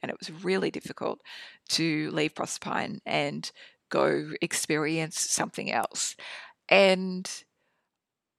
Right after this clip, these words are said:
I really sent so much love back to myself at that point in time 'cause I know how hard it was for me. And I also know it was absolutely hands fucking down the best decision that we made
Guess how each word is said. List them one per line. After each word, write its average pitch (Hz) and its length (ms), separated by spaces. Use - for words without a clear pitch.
I 190 80
really 233 420
sent 175 260
so 185 140
much 180 240
love 220 640
back 190 220
to - 140
myself 190 560
at 175 140
that - 200
point 190 180
in 175 60
time 190 240
'cause - 160
I 190 100
know 175 260
how 196 200
hard 151 380
it - 160
was - 440
for 185 320
me. 151 320
And 160 160
I 160 120
also 170 340
know 165 200
it - 180
was 170 220
absolutely 185 1000
hands 185 480
fucking 170 320
down 151 300
the - 100
best - 300
decision - 420
that - 160
we 165 160
made 147 380